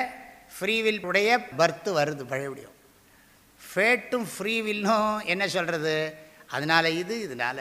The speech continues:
இது. Fate is created by us. இல்லையா? நம்ம வந்து ஃபேட்டை வந்து நம்ம தான் கிரியே-, உருவாக்குறோம். டெஸ்டினி, ஃபேட்டு அப்படிலாம் சொல்றோமே,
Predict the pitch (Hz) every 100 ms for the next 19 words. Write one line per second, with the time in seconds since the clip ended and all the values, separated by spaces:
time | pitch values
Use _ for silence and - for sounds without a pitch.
0 | 123 - - - 196 247 - 247 233 -
1 | 202 240 254 254 233 196 220 196 - -
2 | - - - _ _ _ _ _ _ _
3 | _ _ _ _ - 196 165 - - -
4 | - _ 92 110 170 196 214 - 190 240
5 | - 254 240 269 202 220 254 277 - 254
6 | 233 226 254 254 240 196 - - - _
7 | _ _ _ _ _ 135 185 - 226 226
8 | 233 214 180 214 208 214 214 - - -
9 | - - 180 180 226 220 175 196 220 185